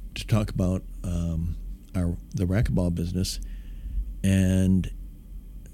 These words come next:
frankly, it was more his idea than mine. He said, "You ought to, um, uh, first of all, go raise some capital, get a partner,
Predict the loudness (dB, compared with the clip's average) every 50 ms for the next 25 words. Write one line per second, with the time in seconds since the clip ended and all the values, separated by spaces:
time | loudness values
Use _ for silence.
0 | -12 -6 -2 0 2 2 4 4 4 4 4 2 4 4 4 6 6 6 6 6
1 | 6 6 4 4 2 2 2 2 4 4 4 4 4 4 4 4 4 4 4 4
2 | 4 4 4 4 2 -2 -8 -8 -8 -2 2 6 6 8 8 8 6 6 6 6
3 | 6 6 6 6 6 4 4 4 4 2 0 -2 -6 -8 -10 -10 -10 -10 -10 -12
4 | -10 -8 -6 -6 -6 -6 -8 -10 -10 -10 -10 -10 -10 -10 -12 -12 -10 -10 -8 -10
5 | -10 -12 -14 -14 -12 -8 -4 -2 -2 -2 -2 -4 -6 -8 -12 -12 -2 2 4 4
6 | 4 6 6 4 6 6 6 4 6 6 6 6 6 6 6 6 6 6 4 4
7 | 0 -4 -6 -10 -12 -12 -14 -4 0 4 4 4 4 4 2 2 0 0 0 0
8 | 2 2 2 2 2 0 2 2 2 0 -2